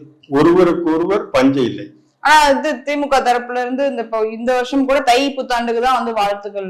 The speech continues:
Speaker 2: சொல்லிருக்காங்க.
Speaker 1: சொல்லுவாங்க. ஆனா அது அரசாணை எதுல இருக்கு?
Speaker 2: ம்.
Speaker 1: எது மக்களுக்கு அரசு, அரசு போடுகின்ற அரசாணை தான் மக்களுக்கு வழிகாட்டி.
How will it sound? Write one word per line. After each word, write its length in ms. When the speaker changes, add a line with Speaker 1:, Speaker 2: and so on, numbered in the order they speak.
Speaker 2:
சொல்லிருக்காங்க. 420
Speaker 1:
சொல்லுவாங்க. 400
ஆனா 180
அது 300
அரசாணை 460
எதுல 220
இருக்கு? 260
Speaker 2:
ம். 260
Speaker 1:
எது 240
மக்களுக்கு 440
அரசு, 280
அரசு 340
போடுகின்ற 480
அரசாணை 480
தான் 200
மக்களுக்கு 360
வழிகாட்டி. 400